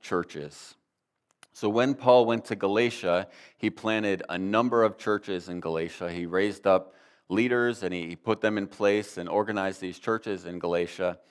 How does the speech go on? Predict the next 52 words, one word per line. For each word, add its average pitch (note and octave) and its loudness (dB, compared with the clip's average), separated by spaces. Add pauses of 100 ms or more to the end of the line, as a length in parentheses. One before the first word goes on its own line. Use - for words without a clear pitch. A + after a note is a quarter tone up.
(260)
And G2 -12
so A#2 -4
he's A2+ -2
writing C3 6
to A#2+ -2
all B2 4
of A2+ 0
the G#2+ -2
churches G2+ -4
of F#2+ -2
Galatia. F#2+ 2
It'd E2 -6
be B2 0
kind C#3 0
of B2+ 2
like A#2 6
if G2 -4
someone A#2 0 (300)
wrote A2 8
a A2 6
letter A2+ 6
to A2+ -4
the F#2+ 0
Church - -2 (100)
of F#2 -2
New G2 -2
York G2+ 4
State. - -6 (440)
Now, E2+ -10
there's E2+ -6
a E2 -6
bunch A#2+ 4
of A#2 -8
churches A#2 -2
in A2 -6
New A2 -4
York A2 2
State, A#2 -2
but F#2+ 0
if F2 -4
there G2+ 2
was G2 -4
a F#2+ -4
letter G#2+ 4
written A2 -2
to G2 -2
the F2+ -6
Church B2 -2
of G#2 -10
New A2+ -4
York A2 0
State, A#2+ -2